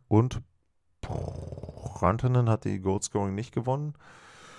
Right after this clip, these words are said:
Ja, ist eine gute Frage. Müsste ich mal nachgucken. Aber auf jeden Fall nur drei der vierzig Top-Goalscorer. Auch das ist ja eine gute Entwicklung insoweit, dass man sagen muss, es ist nicht langweilig. Jetzt kann man natürlich auch auf der anderen Seite sagen, naja, es wäre schon schön, wenn man so eine gewisse Kontinuität hat, wenn da Spieler sind, die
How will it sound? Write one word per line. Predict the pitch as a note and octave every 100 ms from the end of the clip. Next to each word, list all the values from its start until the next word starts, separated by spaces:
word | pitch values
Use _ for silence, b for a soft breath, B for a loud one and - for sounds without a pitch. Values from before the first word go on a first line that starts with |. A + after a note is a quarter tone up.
| b b b b b b b b b
Ja, | C3 E2+
ist | -
eine | G2+
gute | G2+ A2+
Frage. | - G#2+ F#2+
Müsste | G2 A2 C3+
ich |
mal | C3
nachgucken. | A#2+ A2+ - - -
Aber | A#2 C3+
auf | C#3
jeden | C#3+
Fall | C#3+ C#3+
nur | C#3
drei | G2 G2 B2 D3+
der | C#3+
vierzig | C3 D3 D3 C#3 -
Top-Goalscorer. | C3 - G#2 A2 - G#2+ G2+
Auch | F#2+
das | - G#2+ -
ist |
ja | C3
eine | B2+
gute | A2 C3+ D3 G#2+
Entwicklung | G#2+ B2+ - B2+ F#2+
insoweit, | G#2 G#2+ A2+ C#3 C3
dass | A2+
man | - A2
sagen | G#2+ A2
muss, | -
es | G#2+ A2+
ist | -
nicht | A#2 G#2+
langweilig. | G2 F#2 F#2 E2+ -
Jetzt | -
kann | A2
man | G#2
natürlich | G2 A2
auch | G2+
auf | G2+
der | -
anderen | G#2 A2
Seite | G#2 G#2+
sagen, | G2 G#2+ G2+
naja, | F#2+ A#2
es | A2+
wäre | F#2+
schon | - A#2
schön, | - B2 A#2+
wenn | G#2+
man | G#2
so | G2
eine | G2
gewisse | F#2 G2+ A2
Kontinuität | A2 G2+ G2 F2+ G2+ B2+ C#3
hat, | B2+ -
wenn | F2+
da | E2+ E2+
Spieler | - F#2 G2 G2
sind, | F#2+ F#2+ -
die | F#2 F2+